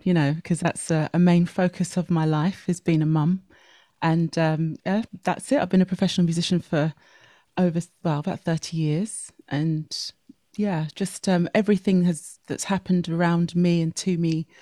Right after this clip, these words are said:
has been oriented around music, but has fed into every other area of my life. And then that, that's also happened in a kind of circle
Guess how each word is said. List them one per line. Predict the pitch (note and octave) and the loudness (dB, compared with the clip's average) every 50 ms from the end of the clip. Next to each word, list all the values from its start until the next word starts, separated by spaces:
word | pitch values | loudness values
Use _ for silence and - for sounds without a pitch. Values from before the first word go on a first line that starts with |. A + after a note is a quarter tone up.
| - - - _ | -20 -20 -14 _
has | - D3+ | -4 -2
been | - F3+ - - | 0 0 2 2
oriented | D#3+ E3+ E3 E3+ D#3+ - E3+ - | 2 2 2 2 0 -2 -2 -2
around | D#3+ E3 D#3+ D#3+ D#3+ | 0 0 2 2 2
music, | E3 F3 F3+ E3+ - - D#3 - _ - - _ _ _ _ _ _ _ _ _ | 2 2 2 2 0 -2 -4 -4 _ -14 -20 _ _ _ _ _ _ _ _ _
but | - F3+ F3 E3 | 0 0 2 2
has | F3 D#3+ - - _ _ _ _ | 0 -2 -4 -8 _ _ _ _
fed | - G3 F3+ F3 | -4 -2 -2 -2
into | E3 D#3+ - F3+ - - | -4 -6 -6 -6 -4 -2
every | F3+ D#3+ E3+ D#3+ | -2 0 0 -2
other | D3+ F#2 | -2 -2
area | - D#3+ D#3 D3+ | -2 -2 -2 -2
of | - D#3+ | -2 -2
my | D3 | -2
life. | D#3 F3 E3+ D#3 E3 - - - - | 0 0 0 -2 -2 -4 -8 -8 -2
And | - E3+ E3+ E3+ | 0 2 2 4
then | E3 D#3+ D#3+ | 4 2 2
that, | D3+ - - _ _ | 0 -2 -6 _ _
that's | - E3 - - - | -4 -4 -4 -4 -6
also | - - - - E3 E3 | -10 -10 -8 -6 -4 -2
happened | D#3 F3 E3+ - - - D#3 D3+ D3+ | -2 -2 -4 -4 -4 -4 -4 -4 -4
in | D3+ | -4
a | D#3 C#3+ - | -6 -8 -6
kind | - F3+ E3 | -4 -4 -4
of | D3+ | -4
circle | - - E3 C#3+ D3+ - - - E3 F3 F#3 | -4 -4 -4 -4 -4 -6 -6 -6 -6 -6 -8